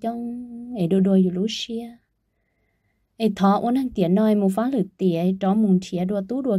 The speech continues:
ký chia nò mò. Ê của lúc này, chị cũng mất sầu lên nó sư, ê ô trâu trâu, tù mê. Nè lùa kia lâu thia,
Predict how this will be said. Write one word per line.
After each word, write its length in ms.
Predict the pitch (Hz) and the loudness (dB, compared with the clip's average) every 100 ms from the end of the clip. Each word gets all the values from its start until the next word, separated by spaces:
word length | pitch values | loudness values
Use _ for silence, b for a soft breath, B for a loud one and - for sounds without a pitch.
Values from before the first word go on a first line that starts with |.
| 190 | -2
ký 200 | 175 185 | -6 -6
chia 380 | - 247 240 240 | -6 -6 -4 -2
nò 280 | 220 185 170 | 0 2 4
mò. 260 | 190 220 190 175 _ _ _ _ _ _ _ _ _ _ _ _ _ _ _ | 2 0 -4 -10 _ _ _ _ _ _ _ _ _ _ _ _ _ _ _
Ê 140 | 233 | -6
của 120 | 220 208 | 0 2
lúc 180 | 208 | 4
này, 360 | 262 285 285 277 | 2 2 2 0
chị 100 | 254 196 | 0 0
cũng 160 | 190 190 | 2 4
mất 140 | 254 | 2
sầu 220 | - 185 | 2 2
lên 180 | 185 202 | 4 2
nó 120 | 202 | -2
sư, 420 | 196 - 240 254 | -6 -6 -4 -2
ê 100 | 254 | 0
ô 140 | 190 196 | 2 0
trâu 260 | 190 262 247 | -2 -6 -6
trâu, 600 | 220 190 185 180 175 185 190 b b b _ _ | -6 0 2 2 0 -4 -8 b b b _ _
tù 320 | 220 196 196 | -2 2 2
mê. 760 | 202 214 208 202 202 208 202 196 _ _ _ _ _ _ _ _ _ _ _ _ _ | 2 2 0 -2 -4 -4 -4 -6 _ _ _ _ _ _ _ _ _ _ _ _ _
Nè 240 | 226 185 180 | 4 4 4
lùa 360 | 220 190 175 160 - | 2 4 4 0 -6
kia 160 | 233 | -2
lâu 280 | 254 262 240 220 | 0 0 0 -4
thia, 220 | - 247 | -6 -4